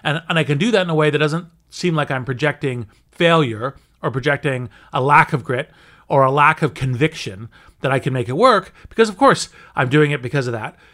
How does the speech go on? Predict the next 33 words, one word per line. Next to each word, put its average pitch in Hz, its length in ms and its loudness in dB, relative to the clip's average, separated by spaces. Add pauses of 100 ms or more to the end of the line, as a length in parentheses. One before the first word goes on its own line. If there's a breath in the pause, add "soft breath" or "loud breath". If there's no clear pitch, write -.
(360 soft breath)
but - 280 -4
could 180 160 -2
do 220 100 4
it 220 80 6
in 202 60 -8
a 196 40 -4
way 185 160 4
that 180 100 4
is 151 100 0
like, 165 120 0
look, 165 160 0
I'm, 151 180 0
I'm 156 260 -4
kind 165 180 0
of 143 100 -2
talking 160 400 -2
through 151 520 0
the 139 320 -4
experience 156 640 -2
some, 117 400 -6 (560 soft breath)
and 170 280 0
I'm 165 160 -2
talking 202 320 0
through 185 100 -2
the 180 80 2
experience 180 400 -4
in 165 60 -4
a 160 40 0
way 160 140 0
that 151 140 2
it's 156 160 -6
because 165 320 -4
I'm 151 260 0